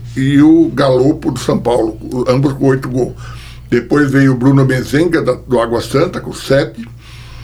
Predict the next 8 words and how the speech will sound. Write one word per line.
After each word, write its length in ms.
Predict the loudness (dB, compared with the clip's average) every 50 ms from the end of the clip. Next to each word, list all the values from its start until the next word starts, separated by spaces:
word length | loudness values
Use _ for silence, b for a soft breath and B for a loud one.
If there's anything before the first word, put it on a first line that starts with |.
| B B B B B -18 -18 -18 -16 -10 -4
E 280 | 0 2 2 2 2 0 -2 -6 -8 -12 -4
com 160 | -2 0 0
seis, 360 | 0 2 2 2 2 2 0
o 80 | 0 -2
Rony, 460 | 0 2 2 2 4 4 4 2 2
do 100 | 0 -2
Palmeiras, 600 | 0 0 0 2 2 2 2 2 2 2 2 0
e 300 | -4 -4 -4 -4 -6 -8